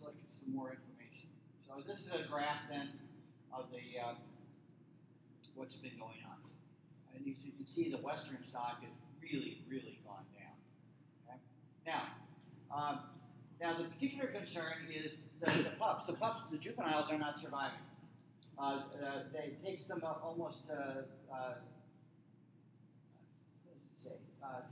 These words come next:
three to eight years before they are sexually mature, and most of the pups are not surviving for three years. They're dying. Okay? Um, they're too small, uh, and that makes them more vulnerable to, to the climate.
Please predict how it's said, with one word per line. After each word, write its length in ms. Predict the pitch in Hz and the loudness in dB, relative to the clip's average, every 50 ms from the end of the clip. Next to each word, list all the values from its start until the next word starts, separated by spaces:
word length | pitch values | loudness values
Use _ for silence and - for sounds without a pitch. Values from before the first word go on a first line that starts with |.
| - | -6
three 200 | - 202 208 - | -4 -4 -2 0
to 60 | 190 | 0
eight 340 | - - 170 170 - - - | 2 4 6 6 6 4 2
years 240 | - 165 - - - | 4 4 4 4 4
before 360 | - - - - - 123 117 135 135 | 0 -4 -8 -6 -4 -4 -4 -2 -2
they 100 | 131 127 | 0 0
are 100 | 120 120 | -2 0
sexually 400 | - - 123 - - - 127 123 - 113 | -2 -2 -2 -2 -4 -8 -10 -10 -10 -12
mature, 320 | - - - 147 156 170 165 - - - - - - - - - - 147 | -12 -8 -4 -4 -2 -2 -4 -6 -12 -16 -18 -20 -20 -20 -18 -8 0 2
and 240 | 151 151 147 143 147 | 4 4 4 4 4
most 300 | 156 180 - - - 185 | 4 4 4 2 -2 -2
of 60 | 170 | -2
the 60 | 156 | -2
pups 360 | 151 - - 147 147 147 - 160 | -2 2 4 4 4 4 2 0
are 100 | 143 127 | 2 2
not 260 | 127 - 127 127 - | 2 2 2 -2 -4
surviving 500 | - - 135 131 131 131 131 131 127 123 - - | -6 -4 -2 0 0 0 2 0 0 -2 -2 -6
for 60 | - - - | -12 -12 -10
three 120 | - - | -10 -10
years. 420 | - - - - - - - - - - - - - - - - - - | -10 -10 -12 -14 -16 -16 -18 -18 -18 -18 -18 -20 -20 -20 -20 -20 -12 -10
They're 160 | 127 123 120 123 | -10 -8 -4 -2
dying. 300 | 120 113 - - - - - - - - - - - 135 | -2 -2 -2 -6 -8 -10 -12 -14 -16 -16 -18 -16 -10 -6
Okay? 180 | 139 147 143 - - - - - - - - - 131 | -6 -6 -6 -8 -10 -14 -16 -18 -20 -20 -10 -4 0
Um, 300 | 135 135 135 135 131 127 - - - - - - - - - - - - - - - - - - - - 170 | 2 4 4 2 2 0 -4 -8 -12 -14 -14 -16 -18 -18 -20 -20 -20 -20 -20 -20 -20 -20 -20 -20 -12 -4 0
they're 260 | 160 147 143 139 - - - - - - | 0 2 2 0 -2 -6 -12 -16 -14 -10
too 140 | - 175 170 | -4 -2 -2
small, 680 | 165 - - 147 151 170 190 196 - - - - - - - - - - - - - - - - - - - - - 131 135 | 0 4 6 8 10 10 10 8 8 4 -2 -8 -12 -12 -14 -18 -18 -20 -20 -20 -20 -20 -20 -20 -20 -20 -20 -16 -8 -4 0
uh, 200 | 131 127 131 - - - - - - - - | 2 2 2 2 0 -6 -12 -14 -14 -8 -2
and 380 | 160 151 147 147 147 147 147 | 0 0 0 0 0 0 2
that 180 | 151 147 - 147 | 2 2 4 2
makes 220 | 160 160 - 156 | -2 -2 -2 -2
them 120 | 151 147 135 | -2 0 2
more 180 | 135 127 120 - | 2 2 2 2
vulnerable 560 | 123 127 135 147 151 147 151 151 151 156 - - - | 2 2 2 2 0 -2 -2 -2 -4 -4 -4 -6 -12
to, 80 | 120 | -14
to 360 | - - - - - - - - - - - - - - - - | -16 -16 -16 -18 -20 -20 -20 -20 -20 -20 -20 -20 -20 -20 -20 -20
the 400 | - - - - - - - 147 | -20 -20 -20 -20 -20 -12 -4 0
climate. 300 | 156 160 160 160 156 143 | 2 2 4 4 2 0